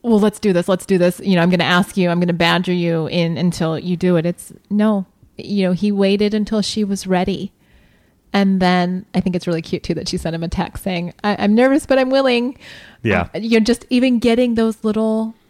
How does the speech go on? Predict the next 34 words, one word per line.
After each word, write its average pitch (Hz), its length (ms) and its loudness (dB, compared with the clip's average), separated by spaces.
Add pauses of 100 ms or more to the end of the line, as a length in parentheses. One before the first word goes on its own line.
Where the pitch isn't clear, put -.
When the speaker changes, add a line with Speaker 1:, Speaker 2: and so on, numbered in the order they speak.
(120)
Speaker 1:
those 233 160 2
little 240 160 2
baby 220 340 0
steps 208 340 -4
going, 202 260 0
those 208 140 0
little 233 160 0
texts - 420 -8
during 220 240 -2
the 220 80 -2
day 220 160 0
that 214 140 0
are 214 100 0
romantic 214 680 2
and, 202 140 -2 (400)
and 214 140 2
desiring. 202 800 2 (500)
And 208 280 0
then 214 380 -2 (500)
to 226 140 -4
see, 226 760 -4 (1160)
to - 120 -6
see - 240 -2
him 214 320 0
as 247 100 0
a 240 60 0
husband 190 680 -2 (1000)
realize 202 600 2
what 202 220 0
has 208 180 -2
happened 196 480 -4
in 185 140 -4
his 202 420 0
wife 185 600 -8